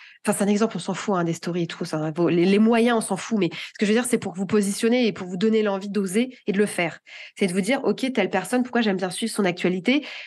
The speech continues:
Ça peut être même, euh, des artistes, hein. Qu'est-ce que j'aime cette personne ? Qu'est-ce que ça déclenche chez moi ? Et du coup, vous dire, eh ben, c'est ce que j'aimerais déclencher chez les autres. Et du coup, ça vous donne envie de passer à l'action, peut-être vous montrer et tout. Il y a des entrepreneurs qui se montrent jamais, hein.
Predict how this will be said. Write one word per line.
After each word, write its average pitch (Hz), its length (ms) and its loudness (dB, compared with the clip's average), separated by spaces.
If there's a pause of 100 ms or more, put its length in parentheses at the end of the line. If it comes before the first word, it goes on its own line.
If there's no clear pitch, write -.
Ça 190 100 -2
peut 185 120 -2
être 185 100 -2
même, 220 220 4
euh, 175 100 2
des 170 120 2
artistes, 202 360 -2
hein. 233 80 0 (340)
Qu'est-ce 254 180 2
que 240 120 4
j'aime 254 240 2
cette 233 160 -2
personne ? 214 260 0
Qu'est-ce 262 160 -2
que - 60 -12
ça 196 120 2
déclenche 220 380 0
chez - 140 -4
moi ? 170 320 -2
Et 185 60 0
du 175 140 -2
coup, 330 300 2 (240)
vous 185 100 -4
dire, 185 320 2
eh 196 80 0
ben, 196 100 2
c'est 185 120 -6
ce - 60 -14
que 214 80 0
j'aimerais 202 260 2
déclencher 202 340 -2
chez 190 120 -2
les 175 160 -2
autres. 175 260 -6
Et 180 60 -2
du 175 120 -2
coup, 247 120 -4
ça 226 160 2
vous 175 100 -2
donne 220 220 4
envie 202 180 0
de 202 60 -10
passer 190 220 -2
à 180 40 2
l'action, 202 400 2
peut-être 185 340 -4
vous 175 120 -4
montrer 170 320 0
et 233 60 2
tout. 196 140 -4 (520)
Il 190 80 0
y - 20 4
a 175 40 4
des 165 180 2
entrepreneurs 180 420 0
qui 214 100 -4
se - 140 -4
montrent 175 100 0
jamais, 180 280 2
hein. 160 140 -8